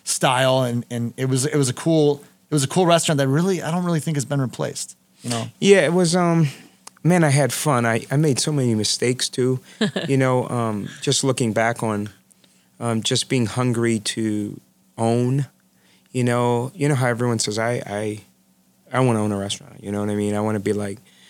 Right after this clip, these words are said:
Speaker 2: I want, I wanna be like J R, I, I wanna own," right?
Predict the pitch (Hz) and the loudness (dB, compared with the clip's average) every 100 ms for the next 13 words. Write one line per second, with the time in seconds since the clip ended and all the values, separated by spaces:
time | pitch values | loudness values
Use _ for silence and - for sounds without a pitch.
0 | - - 104 107 101 - 113 117 110 107 | -20 -10 -4 -2 -2 -6 -4 -2 0 0
1 | 104 104 107 104 98 98 98 - 110 113 | 0 0 0 2 0 -2 -6 -4 -2 0
2 | 107 107 98 98 _ - 104 107 | 0 -2 -4 -8 _ -12 -6 -6